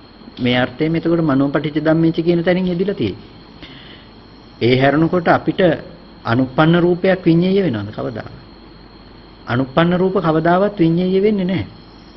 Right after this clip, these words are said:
එතකොට අනුප්පන්න රූප විඤ්ඤේය වෙන්නේ නැහැ කියන එකේ ලොකු අත්-, අර්ථයක් කියනවා. දැන් රූප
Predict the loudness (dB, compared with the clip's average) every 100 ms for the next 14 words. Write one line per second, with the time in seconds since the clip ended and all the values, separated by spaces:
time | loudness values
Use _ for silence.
0 | -20 -20 -20 -20 -16 -6 0 0 2 0
1 | 0 -2 -2 0 0 2 0 2 2 4
2 | 4 2 2 0 0 0 2 0 0 -2
3 | -4 -4 0 0 0 0 0 -2 -4 -2
4 | -2 -4 -6 -10 -8 -6 -6 -6 -8 -18
5 | -20 -20 -20 -20 -20 -20 -16 -12 -12 -4
6 | -2 0